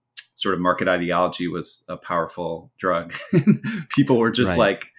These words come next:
Speaker 1: "Let's figure out a way to kind of marketize this system, even if it,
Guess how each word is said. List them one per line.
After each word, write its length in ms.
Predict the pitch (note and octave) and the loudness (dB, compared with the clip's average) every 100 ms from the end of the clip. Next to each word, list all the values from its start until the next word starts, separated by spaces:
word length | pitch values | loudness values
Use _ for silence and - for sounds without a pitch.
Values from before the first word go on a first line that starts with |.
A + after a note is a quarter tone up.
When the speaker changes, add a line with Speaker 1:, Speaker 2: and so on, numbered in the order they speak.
| - - | -20 -6
Speaker 1:
"Let's 220 | A#2 A#2 | -2 -2
figure 400 | - - C3+ A#2+ | -4 0 4 6
out 120 | A#2 G#2+ | 6 4
a 60 | |
way 240 | G2 G#2 G#2 | 2 2 0
to 140 | G2 | -4
kind 180 | - F#2+ | -6 -4
of 80 | F2+ | -2
marketize 560 | F2+ G2 - F#2 F2+ | -2 -2 -2 0 0
this 200 | F2+ F2 | -4 -8
system, 480 | - - F2+ E2+ E2 F2+ | -10 -10 -8 -6 -6 -8
even 220 | F2+ E2+ | -6 -8
if 160 | D#2 | -8
it, 80 | D#2 | -14